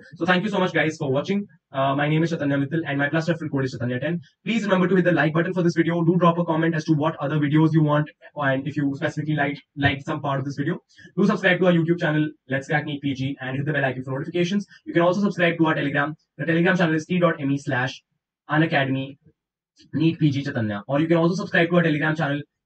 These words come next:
uh, Let's Crack neet P G, and that is there in the description itself. Also, I would like to tell you about the Bugs Bounty program. We have introduced this starting from the month of July. So if you can point out any inappropriate content in the videos, right?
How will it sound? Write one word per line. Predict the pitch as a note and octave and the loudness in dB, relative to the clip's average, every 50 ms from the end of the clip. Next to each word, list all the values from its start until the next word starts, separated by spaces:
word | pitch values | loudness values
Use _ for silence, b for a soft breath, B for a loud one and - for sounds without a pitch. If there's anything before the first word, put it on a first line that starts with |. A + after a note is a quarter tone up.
| _ _ _ - | _ _ _ -4
uh, | C3+ C3+ C3 C3 C3 C3+ | 0 0 2 2 0 0
Let's | D3 C#3+ D3 D3 - | 0 -2 -2 -2 -2
Crack | - E3+ C3+ C3+ - | -2 -2 -2 0 0
neet | C#3 C3+ - | -2 -4 -4
P | - C#3 C3+ | -4 -6 -6
G, | D#3+ G3+ G3+ - | -4 -6 -6 -4
and | - C3+ C3 | -2 -2 0
that | C3 C#3 | 0 -2
is | C#3+ A#2 | -2 -2
there | B2 C3 C3 | -2 -2 -2
in | C3 B2+ | -2 -2
the | A#2+ B2+ E3+ F3 - _ - | -4 -4 -4 -6 -10 _ -10
description | A#2+ C3 - - C#3 - - A#2 G#2+ | -10 -10 -8 -8 -10 -8 -6 -8 -8
itself. | G2 - - - - _ _ _ _ _ _ _ _ _ _ _ | -8 -10 -12 -12 -14 _ _ _ _ _ _ _ _ _ _ _
Also, | - D#3+ F3+ F#3+ B3+ A#3+ | 0 2 2 4 4 2
I | |
would | A3 A3 G3 | 2 4 2
like | F3+ E3+ E3+ | 2 2 2
to | - | 0
tell | F3 D#3+ D#3+ | 2 2 4
you | E3 F#3 F#3+ | 4 2 2
about | E3 D3 D3+ D#3 D#3 - | 2 2 0 0 0 0
the | E3+ E3 | 0 0
Bugs | C#3+ - F3 E3+ D#3+ - | 2 2 2 2 0 -2
Bounty | - D3 D3 D3+ D3+ E3 | 0 0 0 0 0 -2
program. | D#3 D3+ C#3+ C3 C#3+ - G#3 | -2 -2 -2 0 0 0 0
We | F3 | 0
have | D3+ C#3+ | 0 0
introduced | C#3+ C#3 C3+ C#3 D3 D3+ D3+ - | 0 -2 -2 0 0 0 0 -2
this | E3+ D#3 - | -6 -8 -4
starting | - D#3 C3 B2+ D3 C#3+ | -2 -2 0 0 0 -2
from | D3+ C#3+ | -2 -2
the | C#3+ C#3+ | 0 0
month | C3+ B2+ B2+ | 0 0 0
of | C#3+ B2 | -2 -4
July. | B2 B2 A2+ A2 E3 - _ _ b b b | -4 -4 -2 -4 -4 -6 _ _ b b b
So | - E3+ E3 | -2 0 0
if | D#3 | 0
you | F3+ F#3 | 0 0
can | F#3 F#3 | 0 0
point | F3 F#3 F#3+ G3 G#3+ A#3+ | 4 4 4 4 4 4
out | A#3 A#3+ - - - - _ - | 2 2 2 -2 -8 -14 _ -4
any | E3 F3 G#3 A3+ A3+ - - | -2 0 0 -2 -4 -4 0
inappropriate | A3+ A#3+ B3+ - F3+ F3+ - F3 F3 E3 E3+ F3 E3+ E3 - | 2 2 4 4 2 2 2 4 2 2 4 2 0 0 0
content | D#3 C#3+ C#3 C#3+ D3 D3 C#3+ | -2 -2 -2 0 -2 -4 -4
in | D3+ C#3 | -4 -4
the | C3 | -4
videos, | C3 B2+ A#2+ B2+ C#3+ D#3 - - | -4 -2 -2 -2 -2 -4 -4 -4
right? | C#3+ D#3 F3+ | -2 -2 -2